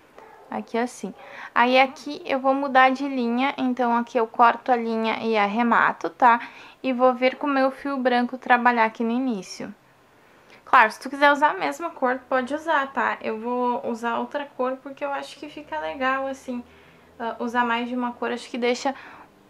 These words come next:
o barrado um pouco mais charmoso, tá? Aí eu vou vir aqui, ó, na terceira correntinha e vou fazer um pontinho aqui, ó, pra fixar o meu fio. Daí eu deixo uma ponta do fio aqui pra remate.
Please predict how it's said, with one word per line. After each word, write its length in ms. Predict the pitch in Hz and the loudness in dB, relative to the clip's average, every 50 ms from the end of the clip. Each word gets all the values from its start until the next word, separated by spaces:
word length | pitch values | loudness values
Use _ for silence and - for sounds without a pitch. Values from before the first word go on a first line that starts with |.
| - - | -8 -2
o 300 | 262 269 269 269 269 262 | 0 2 2 2 2 2
barrado 560 | 254 247 262 262 254 233 240 262 254 247 262 | 2 4 6 6 6 6 4 4 4 4 4
um 80 | 262 254 | 2 4
pouco 240 | 247 262 262 - 262 | 4 2 2 4 4
mais 160 | 254 269 262 | 2 2 2
charmoso, 600 | - - 302 302 294 262 214 185 175 175 180 180 | 2 2 2 2 4 2 2 2 2 0 -4 -8
tá? 320 | 175 - 180 170 175 202 208 _ _ _ - - - - - - | -8 -6 -4 -4 -4 -4 -6 _ _ _ -20 -20 -20 -18 -6 -2
Aí 120 | - 233 | 2 2
eu 60 | 226 220 | 4 4
vou 100 | 240 240 | 2 2
vir 180 | 226 254 247 | 2 2 2
aqui, 220 | 254 247 - - 254 | 2 2 4 4 4
ó, 60 | 247 | 6
na 160 | 240 247 240 | 6 4 2
terceira 500 | 240 254 247 247 240 - 254 247 254 269 | 2 2 0 0 0 0 0 0 0 0
correntinha 880 | - 285 277 269 294 285 277 269 254 - - 247 233 233 240 269 349 403 - - - - - - - _ _ _ _ _ _ _ _ _ _ _ - - - - - - - - - _ _ - | 0 -2 -2 0 0 -2 -2 -2 -4 -4 -2 -2 0 0 2 0 0 -2 -4 -10 -20 -20 -20 -20 -20 _ _ _ _ _ _ _ _ _ _ _ -20 -20 -20 -20 -20 -20 -20 -20 -20 _ _ -4
e 100 | 262 254 | -2 -2
vou 200 | 240 240 240 240 | 0 0 -2 -2
fazer 480 | - - 262 254 247 240 247 247 240 - | 2 4 4 4 4 2 0 0 0 2
um 160 | 254 254 254 | 2 2 2
pontinho 640 | 240 - 262 262 262 254 240 - - 254 247 247 247 | 2 2 2 2 2 0 -2 -4 -4 -2 0 0 0
aqui, 160 | 240 - - | -2 -2 -2
ó, 60 | 269 | -2
pra 180 | - - 277 277 | -2 0 -2 -4
fixar 460 | 277 - 262 - - - - 247 233 | -4 -6 -10 -12 -6 0 2 2 2
o 20 | 226 | 2
meu 180 | 226 226 226 | 2 0 -2
fio. 300 | 220 - - - 233 254 | -4 -6 -6 -4 -4 -2
Daí 140 | 285 277 240 | -2 -2 -2
eu 40 | 214 | -2
deixo 280 | 196 196 202 - 226 | -4 -6 -6 -6 -4
uma 100 | 220 208 | -4 -4
ponta 380 | 202 - - 220 214 226 240 226 | -4 -4 -4 -4 -4 -2 -4 -4
do 120 | 208 208 | -6 -6
fio 220 | 202 - - 214 196 | -8 -6 -2 0 0
aqui 220 | 196 196 - 226 | -2 -2 -6 -10
pra 180 | - - 196 190 | -4 -2 -2 0
remate. 640 | 190 214 226 233 226 202 175 196 247 - - - | 0 0 0 2 2 2 2 2 0 -4 -10 -18